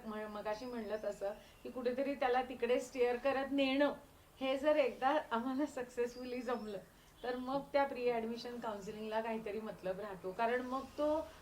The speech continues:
कुठेतरी म्हणतो की "बरं ठीक आहे, दोनच महिने ना, मग हां, मग राहील." असं काहीतरी कुठेतरी ते एक, अ, निगोसिएशनच्या लेवलला ते खूपदा आणतात. तेथेही आम्हाला खूप त्याच्यात चॅलेंज असतो, कारण म्हणजे आम्ही त्याला तेच म्हणतो की "अरे आपण काही सौदा करत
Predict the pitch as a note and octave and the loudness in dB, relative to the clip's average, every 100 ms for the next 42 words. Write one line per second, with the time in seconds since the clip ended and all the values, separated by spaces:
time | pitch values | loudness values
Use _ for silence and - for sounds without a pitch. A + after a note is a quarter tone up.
0 | - C#4+ E4 D#4 D#4+ E4 D4 C4+ D4 D4 | -8 -2 -2 0 0 0 0 0 -2 2
1 | D4 F4 F#4 G#4 D4 B3+ D4 F#4+ F#4+ D#4+ | 4 4 4 4 4 6 6 6 4 2
2 | C#4+ B3 B3 C#4+ C#4+ - - - - - | 0 0 2 2 2 -4 -18 -20 -20 -8
3 | A#3+ A#3 A3+ - G#3 A#3 F#3 E3 - - | -6 -2 -4 -2 -2 -2 -2 -6 -12 -18
4 | - - A#3 C#4+ C#4 C4+ B3 B3+ C#4 B3 | -12 -2 0 2 4 4 4 2 0 -2
5 | B3+ C4+ B3+ B3+ B3+ B3+ B3 B3 A#3+ A#3+ | 0 2 2 -2 -2 4 4 4 2 0
6 | A#3 A3+ A3 A3 A3 C4+ A#3+ D4 C#4 C#4+ | 2 0 -2 -4 -2 -2 2 2 4 2
7 | C4+ C#4 C#4 C4+ C4+ C4+ C4+ C#4 C#4+ C4+ | 4 4 4 4 2 0 2 0 0 -4
8 | - D4+ C4 G3 F#3 F#3 - - - - | 4 6 6 2 0 -2 -4 -18 -20 -14
9 | - B3+ B3 C#4 C#4+ E4+ E4 C#4+ C#4 C#4 | 2 4 6 8 8 8 4 4 2 2
10 | D4+ - C4+ B3 B3 B3 - - A3+ G#3+ | -2 0 2 2 0 -2 -4 0 2 2
11 | A3+ A3+ A3 - A3 A3+ A3+ B3+ C4 - | 0 -2 -2 -2 -2 0 -2 -2 -6 -10
12 | - - - A3+ A#3 A#3 A#3 A3+ A3+ A#3+ | -18 -20 -10 -4 0 4 4 4 2 2
13 | A#3 A#3+ A#3+ B3+ A3+ A3+ A#3 A3+ A3+ A#3+ | 2 2 0 0 -2 0 2 2 2 0
14 | F#3 G3+ G3+ A#3+ - G3+ F#3+ A3+ C#4 | -2 -4 0 0 0 0 2 4 4